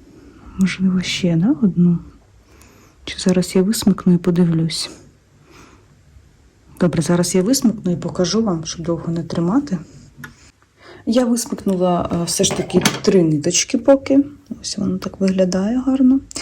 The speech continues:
І тепер варіант, як я, дивіться, ми беремо просто одну ниточку ось так. І ось так обережненько, обережненько тягнемо.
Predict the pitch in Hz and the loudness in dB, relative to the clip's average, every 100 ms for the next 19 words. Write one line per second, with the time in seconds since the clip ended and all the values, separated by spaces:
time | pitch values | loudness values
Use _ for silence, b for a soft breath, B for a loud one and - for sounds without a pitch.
0 | B B - 277 285 339 320 285 285 311 | B B -4 2 4 6 8 8 8 6
1 | 320 254 - 247 226 214 208 208 214 240 | 4 0 0 0 2 2 2 0 2 4
2 | - 196 214 214 202 190 - 190 - 175 | 4 2 2 2 2 -2 -4 -2 0 0
3 | 170 165 170 202 - 214 202 - 208 202 | -2 -2 -6 -8 -8 -6 -8 -6 -8 -8
4 | - _ B B B B _ 202 185 - | -16 _ B B B B _ -2 -2 -2
5 | 190 - 196 175 190 180 170 - 170 170 | -4 -4 -4 0 2 2 0 -4 -6 -8
6 | - 180 175 175 170 165 175 175 185 - | -8 -6 -4 -4 -4 -6 -8 -8 -10 -8
7 | 190 170 170 175 180 | -6 -6 -6 -6 -8